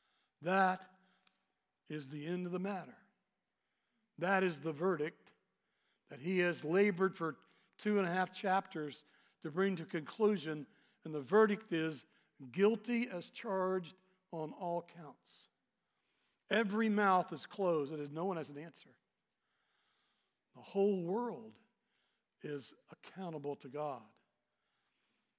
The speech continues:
And on the basis of good works or good attitudes or trying hard or another religion, no human being will be accounted as righteous. Now, with that little introduction,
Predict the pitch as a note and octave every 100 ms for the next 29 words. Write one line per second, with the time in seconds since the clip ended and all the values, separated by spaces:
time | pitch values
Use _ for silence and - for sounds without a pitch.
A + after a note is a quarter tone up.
0 | _ - D3 D3+ C3+ D#3+ F#3 F3 F3+ F3
1 | C3+ E3 D#3+ F3+ G#3+ G#3+ D#3+ C3+ D#3 E3
2 | G3 G3 - F#3+ F#3+ D3 B2 F3+ F#3+ G3
3 | E3 G3 G3 F#3+ - - - D#3 D#3 F#3+
4 | G3 F3+ F3+ E3 F#3 F3 - - _ -
5 | C#3 F3 G3+ G#3 G3+ G#3 G3 - - G3
6 | F3 E3 F3+ E3 D#3 C#3+ _ _ _ C#3+
7 | D3 D3+ D3+ - D#3+ C#3+ C3+ B2 _ _
8 | _ C#3 B2+ B2+ C#3 C3 - - - _
9 | _ _ _ _ _ _ _ - E3 E3
10 | D3+ C#3 - D#3 F#3 G#3 F3+ E3 D#3+ D3+
11 | D3+ C#3+ F3 D3+